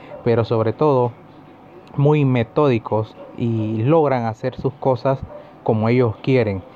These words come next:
Entonces, el aroma apropiado para el signo de Tauro vamos a tener que son los aromas florales. Eh, las flores como la violeta, el jazmín.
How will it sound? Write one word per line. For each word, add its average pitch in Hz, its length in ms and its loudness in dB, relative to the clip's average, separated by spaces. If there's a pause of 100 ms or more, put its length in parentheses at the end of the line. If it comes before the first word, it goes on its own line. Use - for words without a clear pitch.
(220)
Entonces, 123 560 0
el 110 140 0
aroma 123 420 2
apropiado 123 480 -2
para 110 200 -2
el 104 60 -2
signo 120 260 -2
de 127 80 0
Tauro 143 600 0
vamos 113 300 -2
a 123 80 -2
tener 120 400 0 (360)
que 120 120 -2
son 120 200 -2
los 135 140 0
aromas 123 400 0
florales. 113 720 0 (500)
Eh, - 260 -2 (200)
las - 240 -4
flores 127 500 0 (140)
como 110 220 -2
la 107 120 0
violeta, 110 760 0 (140)
el 107 140 0
jazmín. 123 680 2